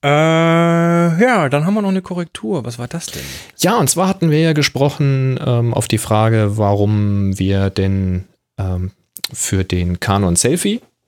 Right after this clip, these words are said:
Speaker 2: oder warum wir den Canon Selfie so gut finden und nicht vielleicht
Speaker 1: Ja.
Speaker 2: einen, ähm, Fuji Instax.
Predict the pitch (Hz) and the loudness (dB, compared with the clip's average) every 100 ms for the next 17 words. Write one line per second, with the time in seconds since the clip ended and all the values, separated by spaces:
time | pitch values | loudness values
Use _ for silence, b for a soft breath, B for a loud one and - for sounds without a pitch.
0 | _ _ - 104 87 92 101 98 90 104 | _ _ -2 0 2 0 0 0 0 0
1 | 92 143 165 151 147 143 139 139 139 139 | 0 0 -2 -2 -2 -4 -4 -2 0 -2
2 | 135 110 98 - 101 98 101 95 95 101 | -2 -2 -2 -2 -2 0 -2 -2 -2 -2
3 | 104 120 98 95 92 - - - - - | -2 -2 -2 -2 -4 -6 -4 -4 0 0
4 | 208 202 214 - | 0 0 -2 -4